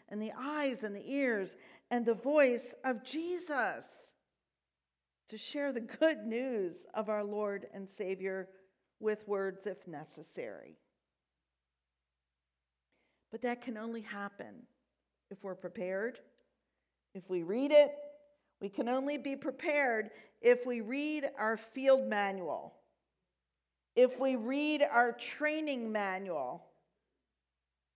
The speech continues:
our operations manual. When you go to work in your job, isn't there, like, procedures and protocols and operations and all? Well, this is it for us, for every day, not just segments of our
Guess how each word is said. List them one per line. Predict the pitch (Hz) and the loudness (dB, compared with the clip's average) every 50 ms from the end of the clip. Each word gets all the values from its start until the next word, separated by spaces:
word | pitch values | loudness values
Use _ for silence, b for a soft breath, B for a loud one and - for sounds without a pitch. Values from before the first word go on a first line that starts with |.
| _ - | _ 0
our | 233 240 240 240 247 | 0 0 0 0 0
operations | 254 262 277 277 277 269 262 262 277 302 311 - - - 262 240 226 185 196 | 2 4 4 4 4 4 4 4 4 2 0 -2 -2 -4 -4 -4 -6 -6 -6
manual. | 208 214 208 202 196 185 170 139 131 - B B B B B B | -4 -4 -4 -4 -4 -4 -6 -8 -8 -12 B B B B B B
When | - 285 302 302 311 | -2 0 0 0 0
you | 339 427 453 | -2 -2 -2
go | - 466 440 427 | -2 -2 -2 -2
to | 330 302 | -2 0
work | 254 285 285 294 285 285 | 2 4 4 4 4 0
in | 294 269 262 | -4 -4 -4
your | 240 240 | -4 -4
job, | 220 196 254 277 285 294 285 262 226 208 | -2 0 0 2 4 4 4 4 4 4
isn't | 240 247 - 294 277 262 | 2 0 0 -2 -2 0
there, | 269 262 262 254 | 0 2 2 4
like, | 247 233 226 226 233 | 4 4 2 2 0
procedures | - - 208 202 - - 262 285 269 254 277 269 - 226 | -4 -6 -6 -6 -6 -8 -8 -8 -6 -6 -8 -6 -4 -4
and | 196 180 | -4 -4
protocols | - 226 233 247 247 262 262 262 269 269 269 277 269 247 220 | -4 -2 0 0 0 0 0 -2 -2 0 0 0 0 0 -2
and | 214 208 | -2 -2
operations | 214 226 240 - 208 202 202 226 262 247 - - 240 247 214 | -2 -4 -4 -4 -4 -4 -4 -4 -6 -8 -10 -10 -10 -8 -6
and | 240 240 | -6 -4
all? | 240 240 B B B B B B B _ | -6 -6 B B B B B B B _
Well, | 302 302 | -8 -4
this | 320 370 370 370 - | -4 -4 -4 -4 -6
is | 320 302 - | -8 -6 -4
it | - 320 330 - 233 - | -4 -2 -2 -4 -4 -4
for | - 254 247 254 | -4 -4 -2 -2
us, | 294 311 294 277 269 269 - - - - - _ _ _ _ _ _ _ _ _ _ _ | -2 -2 -2 -2 -2 -4 -8 -12 -16 -20 -20 _ _ _ _ _ _ _ _ _ _ _
for | - 277 | 0 4
every | 294 302 294 277 277 240 | 6 6 6 4 2 0
day, | 185 196 160 143 120 90 - - - _ _ _ _ _ _ _ _ - | 0 -2 -2 -2 -6 -10 -12 -18 -20 _ _ _ _ _ _ _ _ -10
not | 202 226 247 277 262 - | -6 -4 -4 -4 -6 -4
just | 285 269 262 269 - - | -4 -4 -4 -6 -4 -2
segments | 262 254 254 240 240 247 214 202 - 220 | -2 -2 -2 -2 -6 -6 -6 -6 -6 -6
of | 202 190 196 | -6 -4 -2
our | 202 190 190 185 185 190 | 0 0 0 -2 -4 -6